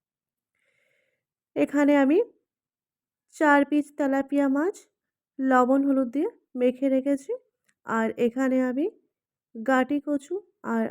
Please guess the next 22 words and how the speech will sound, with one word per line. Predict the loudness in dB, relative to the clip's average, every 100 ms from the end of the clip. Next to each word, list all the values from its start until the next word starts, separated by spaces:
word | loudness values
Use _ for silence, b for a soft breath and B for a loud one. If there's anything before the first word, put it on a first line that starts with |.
| -4
আলুটা | -4 -4 -6 -8 -10 _ _ _ _ _ _ _ _ _ _ -2
কেটে | -2 0 0
ধুয়ে | 0 2
রেখেছি। | 2 0 -4 -8 -14 -14 -14 _ _ _ _ _ _ _ _ _ _ _ _ _ _
এখানে | -4 0 0 2 0
একটা | -2 -6 -8 _ _ _
কড়া | 0 2 2 2
বসিয়ে | 0 0 -4
দিয়েছি, | 0 0 0 -4 -10 -6
কড়ার | -2 -2 -2
মধ্যে | -4 -2 -2 -2
আমি | -2 -4 -6 _ _ _ _ _ _ _ _ _ _ _ _ _ _
তেল | 2 4 4
দিয়ে | 4 2 4
দিয়েছি, | 2 2 0 -6 -6 _ _
আর | -6 -6 -4
তেলটা | -2 0 -2 -4
দেখো | -4 -4 -6
এখন | -6 -8 -10 _ _ _
গরম | 0 2 2 2
হয়ে | 2 2 2
গেছে। | 0 -2 -6